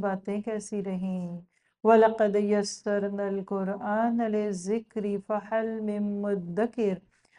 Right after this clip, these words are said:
और बेशक हमने कुरान को समझने के लिए आसान कर दिया। बस क्या है कोई नसीहत हासिल करने वाला?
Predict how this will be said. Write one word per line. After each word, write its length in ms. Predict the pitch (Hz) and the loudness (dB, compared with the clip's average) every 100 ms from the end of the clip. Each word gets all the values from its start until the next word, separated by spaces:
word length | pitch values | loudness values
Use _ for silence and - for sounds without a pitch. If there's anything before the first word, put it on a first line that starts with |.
| - - | -6 0
और 120 | 269 | 2
बेशक 320 | 285 311 339 330 | 2 0 -2 -2
हमने 240 | 311 311 | -2 -2
कुरान 400 | 294 233 220 233 | 2 4 4 2
को 160 | 233 247 | 0 -2
समझने 680 | 247 208 202 214 - 226 | -2 -2 -2 -2 -4 -6
के 120 | 220 | -4
लिए 180 | 214 214 | 0 2
आसान 400 | 202 190 185 175 | 0 -2 -6 -6
कर 240 | 180 196 175 | -6 -8 -6
दिया। 320 | 208 214 214 - _ _ - - - | -6 -6 -8 -16 _ _ -20 -16 -4
बस 180 | 262 - | -4 -2
क्या 220 | - 226 | 0 0
है 340 | 226 202 185 | 0 -2 -2
कोई 180 | 185 220 | -2 -2
नसीहत 480 | 226 226 240 233 240 | -2 -4 -4 -6 -4
हासिल 300 | 226 220 226 | -6 -6 -6
करने 340 | 233 220 220 | -4 -4 -2
वाला? 320 | 233 233 240 | -2 -2 -4